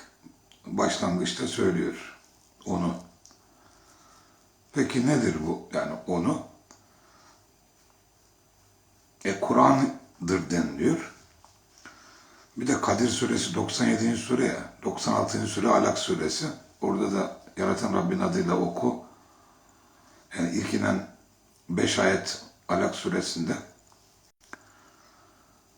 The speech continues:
Dolayısıyla işte Kur'an'ın bir kısmını yani indirmeye başladık. Yine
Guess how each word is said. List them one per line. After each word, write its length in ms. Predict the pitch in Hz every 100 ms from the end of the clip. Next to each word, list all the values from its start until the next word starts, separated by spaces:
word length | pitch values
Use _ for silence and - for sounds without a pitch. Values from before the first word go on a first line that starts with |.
| _ _ 120
Dolayısıyla 600 | 123 135 117 - - - - 175 175 - - _
işte 460 | - - 117 95 - - _ _ _ _ _ -
Kur'an'ın 380 | - 101 107 -
bir 140 | 87
kısmını 420 | 87 85 - 90 78
yani 340 | 76 - - - - -
indirmeye 520 | 92 87 85 92 101
başladık. 480 | 87 - - - - - - _ _ - _ _ _ _ _ _ _ _ _ _ _ - - - - - - - - - - - _ _ _ _ _ _ _ _ _ _ -
Yine 520 | 98 113 - -